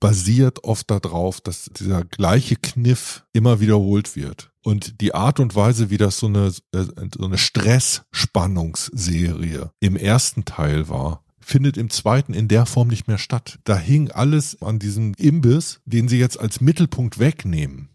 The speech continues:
Und dass trotzdem eine funktionierende Staffel funktioniert, wenn du eins der erzählerischen Grundprinzipien austauscht und sagst, jetzt stürzen wir uns da drauf und vertiefen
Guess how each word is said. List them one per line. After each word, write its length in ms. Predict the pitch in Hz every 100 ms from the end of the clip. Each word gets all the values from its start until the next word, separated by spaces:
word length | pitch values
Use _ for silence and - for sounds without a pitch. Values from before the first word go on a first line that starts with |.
| -
Und 300 | 113 101 113
dass 180 | 101
trotzdem 400 | - 156 - 170 151
eine 80 |
funktionierende 680 | 139 135 - 127 123 139 123
Staffel 600 | - - 123 - 120 104 104
funktioniert, 720 | - 113 - 104 104 131 139 - -
wenn 240 | 107 107 113
du 100 | 90
eins 280 | 98 147 -
der 140 | 120
erzählerischen 640 | 95 - 131 107 110 - 92
Grundprinzipien 960 | 101 180 - - 113 - 92 - 87
austauscht 800 | - - - - 117 123 - - -
und 200 | 113 98
sagst, 520 | 107 113 131 - - -
jetzt 260 | 104 - -
stürzen 460 | - 170 - 165
wir 120 | 117
uns 140 | 107 -
da 140 | 104
drauf 580 | 90 82 95 139 170 -
und 240 | - 107
vertiefen 960 | - 101 - - 175 185 - 127 170 185